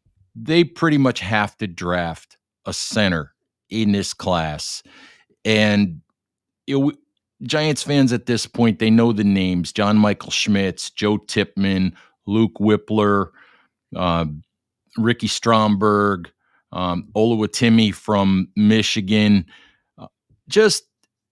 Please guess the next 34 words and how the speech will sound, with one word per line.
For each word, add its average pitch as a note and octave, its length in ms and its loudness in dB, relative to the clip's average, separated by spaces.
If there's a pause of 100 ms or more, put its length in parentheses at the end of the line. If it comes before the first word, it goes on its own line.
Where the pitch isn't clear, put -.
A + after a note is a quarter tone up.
(220)
how C3 480 -2
do G3+ 80 -2
you, B2+ 640 0
how D3 200 -2
do G#3 80 -4
you F3+ 180 -4
look C#3 240 -2
at C#3 160 -4
this C#3 140 -2
center A#2+ 320 -2
class? A#2 400 -4
How C3 160 0
do D3 80 -4
you D3+ 180 -2
rank B2 460 2
these A#2 260 0
guys? A2 720 -2 (640)
And, A#2 500 0 (460)
and, C#3 180 -6 (140)
and D3+ 140 -2
if, C#3 160 -8 (120)
and C#3+ 140 0
if C3 140 -2
it's - 200 -4
you, C3+ 580 0 (680)
can D3 240 0
you F#3+ 160 0
take - 340 -2
one C3 180 0
of G#2 60 0
these G2+ 180 -2
guys B2 280 0
at D3 100 -4
twenty-five? E3 760 -2